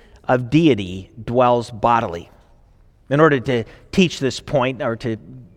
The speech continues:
get a better understanding, I thought we would just look at a couple of other passages. The first is one I'm sure that you, that many know quite well. In fact, we've, we've used it quite often in our conversations. It comes from the first chapter of John's Gospel.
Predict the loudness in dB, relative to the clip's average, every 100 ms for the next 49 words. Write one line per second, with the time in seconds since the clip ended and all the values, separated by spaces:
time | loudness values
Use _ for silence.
0 | -2 2 2 0 -4 0 2 4 0 -2
1 | -2 0 2 2 2 2 0 -2 2 2
2 | 2 -2 -4 -2 2 4 4 2 2 2
3 | -2 -6 -6 -10 -12 -16 -18 _ _ _
4 | _ -20 -2 -2 4 2 2 0 4 4
5 | 4 -2 2 2 2 0 0 0 0 0
6 | -2 -4 2 4 2 0 0 2 2 0
7 | -2 -2 0 2 2 0 -4 -4 0 0
8 | -2 -6 -20 _ _ -2 0 0 2 2
9 | 2 -2 2 4 4 4 0 -6 0 0
10 | 0 -4 -6 -8 -8 -8 -8 -12 -14 -18
11 | _ _ _ -4 -2 -2 0 0 2 2
12 | 2 2 0 0 0 2 0 0 0 -2
13 | 0 -2 -2 -4 -2 -2 -4 -10 -10